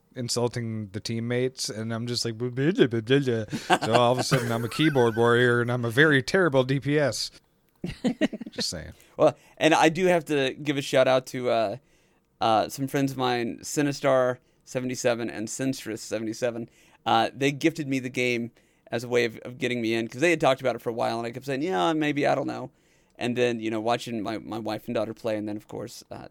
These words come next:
Speaker 2: Sinistar being like, "Well, here you go." Uh, it was a, a very kind act of gest-, uh, a very kind gesture of kindness,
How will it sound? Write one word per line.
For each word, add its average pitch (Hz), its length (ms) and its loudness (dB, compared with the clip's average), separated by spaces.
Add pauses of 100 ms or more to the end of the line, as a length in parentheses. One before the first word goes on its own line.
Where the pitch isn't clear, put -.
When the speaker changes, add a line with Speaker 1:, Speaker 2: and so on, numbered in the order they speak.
Speaker 2:
Sinistar 107 460 -8
being 107 140 -8
like, 107 180 -10
"Well, 113 80 -6
here 113 140 -8
you 98 60 -8
go." 90 260 -8 (480)
Uh, 104 260 0
it 120 60 -6
was 131 140 -8
a, 123 200 0
a 135 60 -8
very 160 180 2
kind 147 300 2
act 131 240 -2
of 127 80 -10
gest-, - 440 -4
uh, 117 240 0
a 123 140 -6 (120)
very 151 260 -2
kind 139 400 -6 (960)
gesture 120 520 -2 (240)
of - 300 -8 (880)
kindness, 131 560 -2